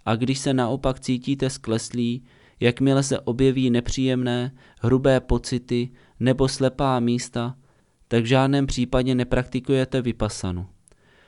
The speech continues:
Pokud si však s každou zkušeností zachováte rovnováhu mysli, rozumíte zákonu anicca, anicca, pak postupujete vpřed a zjistíte, že ve vašem životě nastává změna k lepšímu.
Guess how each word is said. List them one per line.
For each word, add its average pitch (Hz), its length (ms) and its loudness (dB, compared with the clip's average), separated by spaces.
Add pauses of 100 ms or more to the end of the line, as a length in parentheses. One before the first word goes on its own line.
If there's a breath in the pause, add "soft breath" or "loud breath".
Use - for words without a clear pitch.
(160 soft breath)
Pokud 143 320 0
si 147 160 0
však 143 340 -2
s - 80 -12
každou 139 400 2
zkušeností 131 920 -6 (240 soft breath)
zachováte 135 720 2
rovnováhu 131 680 0
mysli, 113 520 -4 (520 soft breath)
rozumíte 143 640 2
zákonu 131 580 0
anicca, 120 760 -4 (180)
anicca, 120 680 -2 (380 soft breath)
pak 120 160 0
postupujete 127 760 0
vpřed - 480 -8 (520 soft breath)
a 123 80 -2
zjistíte, 131 760 -2 (360 soft breath)
že 123 180 4
ve 135 140 6
vašem 151 400 0
životě 131 460 0
nastává 127 600 0
změna 120 380 0
k 120 100 -12
lepšímu. 98 600 -4